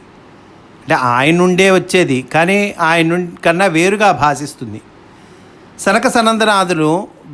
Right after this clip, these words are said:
భగవంతుని యందే తమ అస్తిత్వము నిలిపినవారు. తమ మార్గమే మంచిది, కానీ బ్రహ్మ చెప్పిన మార్గము మంచిది కాదని వాదించిరి. భగవంతుని యందుండునట్టి మార్గములు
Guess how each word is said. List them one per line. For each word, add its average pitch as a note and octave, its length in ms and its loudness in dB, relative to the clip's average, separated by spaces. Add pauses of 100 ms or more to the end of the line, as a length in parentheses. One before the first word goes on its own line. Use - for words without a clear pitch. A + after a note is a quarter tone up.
భగవంతుని F#3 680 0
యందే G3 720 2 (460)
తమ F3 160 2
అస్తిత్వము G3+ 680 -2
నిలిపినవారు. E3 680 -2 (1120)
తమ F3 220 2
మార్గమే A3 960 0 (160)
మంచిది, D3+ 880 -4 (1040)
కానీ D3+ 520 0 (260)
బ్రహ్మ E3+ 260 0
చెప్పిన A#3+ 440 0
మార్గము F3 520 0
మంచిది F3 500 -4
కాదని C#3+ 420 0
వాదించిరి. C3 640 -4 (1300)
భగవంతుని F#3+ 680 0
యందుండునట్టి G3+ 840 0
మార్గములు D3 920 0